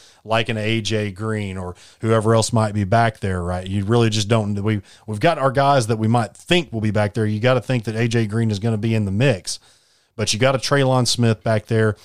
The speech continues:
You gotta feel comfortable. You would think that he and, and K J Jefferson would feel comfortable back there behind that offensive line that they're gonna have because they're gonna have another year under Pittman. And so the two interior lines, which is where Sam Pittman obviously likes to build his teams from,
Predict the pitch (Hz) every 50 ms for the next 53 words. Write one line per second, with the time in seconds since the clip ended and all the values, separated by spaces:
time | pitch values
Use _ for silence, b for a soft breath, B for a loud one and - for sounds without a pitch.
0 | b b b 104 101 117 117 113 113 - 123 113 98 - 117 113 104 - 107 90
1 | 92 101 107 101 92 - - 160 160 139 120 - 113 98 107 120 120 117 110 104
2 | 107 117 - 107 104 104 101 98 - 120 113 107 113 110 104 92 110 110 107 -
3 | 104 - - 104 95 87 b b b b b b b - 113 104 - - 117 104
4 | - - 113 104 - 104 92 98 95 92 101 98 95 - 104 104 98 95 92 -
5 | b b b b b - 98 - - 117 113 110 104 107 104 101 101 101 104 92
6 | 98 87 101 101 101 98 95 92 - 101 90 101 98 95 87 95 101 101 101 95
7 | 85 101 95 - 110 101 - B B B B B B - 107 104 113 127 127 117
8 | 107 113 113 101 104 101 104 110 104 107 101 95 101 104 101 101 101 101 107 107
9 | 95 87 87 - - 85 80 80 82 82 85 85 - - 107 98 90 b b b
10 | b b b b b b _ _ _ _ 104 110 104 - - 160 202 208 180 -
11 | 180 185 180 175 170 165 151 143 131 120 110 107 107 101 107 101 - 98 92 95
12 | 110 120 131 123 - - 135 127 123 - - 131 131 127 123 117 113 120 123 131
13 | 123 - 135 127 127 113 - - 117 110 123 127 123 110 123 127 110 - - 135
14 | 127 123 110 - - - 98 98 95 92 92